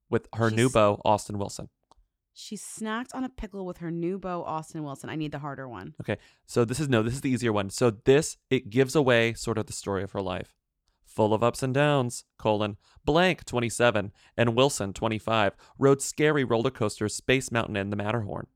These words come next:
Speaker 1: who's in a new relationship and her life is full of ups and downs." Demi Lovato. Demi Lovato enjoys a date night with her new beau, Austin Wilson, at Disneyland. Okay.
Speaker 2: Oh, Austin Wilson! I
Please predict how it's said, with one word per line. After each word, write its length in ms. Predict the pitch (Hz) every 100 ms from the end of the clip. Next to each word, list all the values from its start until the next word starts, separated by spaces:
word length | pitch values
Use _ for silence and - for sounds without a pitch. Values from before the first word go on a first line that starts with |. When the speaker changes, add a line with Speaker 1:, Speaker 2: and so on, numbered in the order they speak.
| _ -
Speaker 1:
who's 180 | 110
in 80 | 123
a 60 | 110
new 160 | 104
relationship 680 | 107 120 117 - 113 107 - -
and 140 | 101
her 120 | 101 101
life 280 | 104 104
is 100 | 104
full 220 | - 104 104
of 100 | 107
ups 220 | 104 -
and 100 | 98
downs." 360 | 104 104 110 120 120 120 120 120
Demi 160 | 120 117
Lovato. 280 | 101 90 87 - - -
Demi 180 | 196 226
Lovato 380 | 226 190 180
enjoys 260 | 160 160 147
a 60 | 135
date 240 | 147 -
night 160 | 110 113
with 120 | -
her 120 | 131
new 180 | 127 143
beau, 200 | 127 107
Austin 360 | 117 120 113
Wilson, 300 | 110 113 113
at 140 | 101 101
Disneyland. 480 | 104 95 90 - -
Okay. 220 | 117 -
Speaker 2:
Oh, 360 | 294 330 339 339
Austin 600 | 392 370 - - 339 302
Wilson! 680 | 262 330 381 - 403 359 320
I 140 | 143